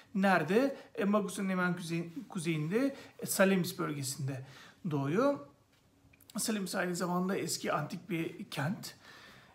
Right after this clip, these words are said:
Ee, orada doğuyor, zengin bir ailenin çocuğu. Bir rivayete göre okumak için, bir rivayete göre de, e, orada ticaret yapmak için Kudüs'e gidiyor.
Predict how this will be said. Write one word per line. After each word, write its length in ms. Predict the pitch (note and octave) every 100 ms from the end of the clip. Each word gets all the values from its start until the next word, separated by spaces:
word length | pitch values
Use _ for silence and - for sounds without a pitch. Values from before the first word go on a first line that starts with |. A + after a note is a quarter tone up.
| -
Ee, 380 | G3+ G#3 G3+ G3+ G#3+
orada 320 | C#4 C#4+ C4
doğuyor, 360 | G3+ F#3 A#3 C#4+ - - B3
zengin 420 | F3+ G#3+ A3+ A3
bir 40 |
ailenin 320 | F3+ E3 D3+
çocuğu. 480 | C#3 D#3 C3+ A#3 -
Bir 120 | B3+ D4
rivayete 480 | C#4 G#3+ E3+ -
göre 140 | F3 A#3+
okumak 420 | A3+ - G#3+ G3
için, 340 | - F3 F#3+
bir 100 | G#3
rivayete 500 | G#3+ A3 G3+ F#3+ F#3
göre 240 | D#3 D3 D3
de, 360 | B3 D#4 E4 - - - - - -
e, 160 | F#3 F#3+ F#3+ F#3+ D4+ -
orada 360 | - B3+ G#3+ C4
ticaret 460 | A3 F#3 A3 A#3+
yapmak 320 | G#3+ E3+ F#3+ C#3+
için 180 | D#4+
Kudüs'e 420 | - C#4 F#3 C3 E3+
gidiyor. 300 | C#3+ C#3+